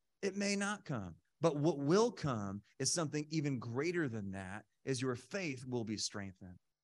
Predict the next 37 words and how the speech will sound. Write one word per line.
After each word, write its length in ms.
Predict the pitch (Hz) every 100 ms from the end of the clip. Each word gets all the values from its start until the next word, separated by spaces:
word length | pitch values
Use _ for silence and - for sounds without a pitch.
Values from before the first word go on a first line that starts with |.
| _ _ _ _
You 200 | 135 190
will 320 | 190 180 196 185
be 180 | 165
matured. 680 | 147 127 - 143 113 92 95 _ _ _ _
You 160 | 151 196
will 260 | 185 208 202
be 180 | 185
transformed. 1000 | - 170 151 139 - - 135 113 92 90 - - -
And 160 | 156
then 100 | 185
all 460 | 165 165 190 202 202
of 100 | 180
those 360 | 190 190 185
side 320 | - 165 170 175
effects 640 | 131 151 127 101 - - - 147
of 140 | 123
who 140 | 151 190
you 220 | 185 190
loved 520 | 175 185 180 151 127
and 100 | 135
who 160 | 139 208
you 160 | 202
affected 500 | 190 196 160 - 165
and 100 | 139
who 120 | 143
you 220 | 220 202 196
strengthened, 600 | - 185 196 190 151 123 - -
because 360 | 175 190 170 156
you 100 | 240
didn't 240 | 240 185
just 220 | 190 185
wait 360 | 139 156 214 -
for 160 | - 190
the 140 | 160
thing 260 | 160 170 156
to 100 | 143
happen, 540 | 131 160 139 131 117